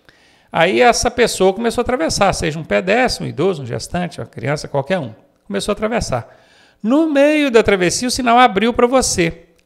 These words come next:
A maioria dos motoristas, eu digo a maioria mesmo, começa a puxar o carro apertando aquela pessoa ali que tá atravessando. Se você fizer isso, é infração de trânsito, tá?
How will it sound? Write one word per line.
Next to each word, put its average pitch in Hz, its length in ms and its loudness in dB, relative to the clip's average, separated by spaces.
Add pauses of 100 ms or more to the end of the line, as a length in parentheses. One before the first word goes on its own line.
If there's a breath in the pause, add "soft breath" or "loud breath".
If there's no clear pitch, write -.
(140)
A 277 160 6
maioria 220 760 4
dos 139 180 -2
motoristas, 143 720 -4
eu 120 60 -8
digo 214 220 -2
a 262 40 0
maioria 240 540 -4
mesmo, 127 400 -10 (760)
começa 226 400 0
a - 20 0
puxar 202 440 -2
o 180 80 -2
carro 175 340 0
apertando 220 920 -4
aquela 131 240 -4
pessoa 135 540 -6
ali 131 120 -8
que - 80 -20
tá - 100 -10
atravessando. 165 520 -8
Se - 60 -12
você 185 200 -4
fizer 156 300 -4
isso, 185 240 -6
é 180 40 -4
infração 175 500 -6
de 233 100 -10
trânsito, 170 440 -8
tá? 220 180 -8